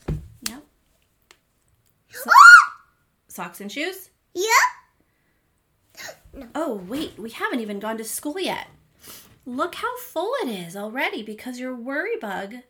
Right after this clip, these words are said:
Speaker 1: took up so much space.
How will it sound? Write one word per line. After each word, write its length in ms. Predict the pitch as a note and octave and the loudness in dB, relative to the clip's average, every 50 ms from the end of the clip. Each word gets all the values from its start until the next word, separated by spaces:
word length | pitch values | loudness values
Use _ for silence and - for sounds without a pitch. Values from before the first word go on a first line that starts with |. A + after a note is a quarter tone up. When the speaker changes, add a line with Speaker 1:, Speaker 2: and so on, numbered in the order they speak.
| _ _ _ _ _ _ _ _ _ _ _ _ _ _ | _ _ _ _ _ _ _ _ _ _ _ _ _ _
Speaker 1:
took 240 | - - - C4+ - | -20 -20 -18 -16 -16
up 100 | C#4 C#4 | -16 -14
so 600 | - - - - - - - - C#4 C#4 C#4+ D4 | -12 -12 -12 -10 -12 -12 -12 -12 -10 -10 -8 -6
much 280 | C#4 B3+ A3+ A3+ - - | -8 -8 -8 -12 -16 -20
space. 680 | - - - D4+ D#4+ G#3+ - - - - - - - | -20 -18 -16 -16 -16 -16 -18 -20 -20 -20 -20 -20 -20